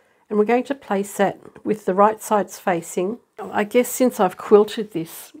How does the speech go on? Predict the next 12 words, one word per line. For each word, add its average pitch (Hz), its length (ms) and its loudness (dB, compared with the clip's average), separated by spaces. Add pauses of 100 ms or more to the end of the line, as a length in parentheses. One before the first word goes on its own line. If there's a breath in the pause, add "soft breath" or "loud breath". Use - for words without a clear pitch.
(120)
I'll 180 260 4
want 202 260 0
to 190 100 -4
line 160 280 2
up 151 140 -4
my 156 180 -4
pockets - 800 -6 (500 soft breath)
so - 280 4
that 190 160 -10
the 185 80 -2
quilting 175 500 -2
lines 156 720 0